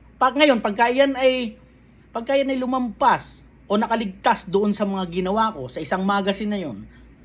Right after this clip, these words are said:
bawa, dinasalan ko, pinanudla ko, pangwasak, or ano man ang gawin kong orasyon, pag binaril ko yan doon at nakaligtas yan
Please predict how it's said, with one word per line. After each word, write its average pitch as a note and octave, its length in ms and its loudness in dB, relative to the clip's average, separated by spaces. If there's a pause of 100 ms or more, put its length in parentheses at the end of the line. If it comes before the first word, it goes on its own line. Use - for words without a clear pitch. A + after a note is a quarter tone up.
(160)
bawa, F#3+ 320 0
dinasalan D3 560 -6
ko, F3+ 160 -6
pinanudla D3 640 -2
ko, B2+ 240 -8 (880)
pangwasak, D#3 640 2
or C3+ 240 -8
ano E3 160 -4
man E3 160 -4
ang E3 80 -6
gawin E3 320 -2
kong E3 160 -6
orasyon, D#3 400 -4 (960)
pag G#3 160 2
binaril C#4+ 400 6
ko C#4+ 80 0
yan C#4 160 6
doon F#3+ 160 4
at G3 80 4
nakaligtas A#3 560 0
yan F#3 400 4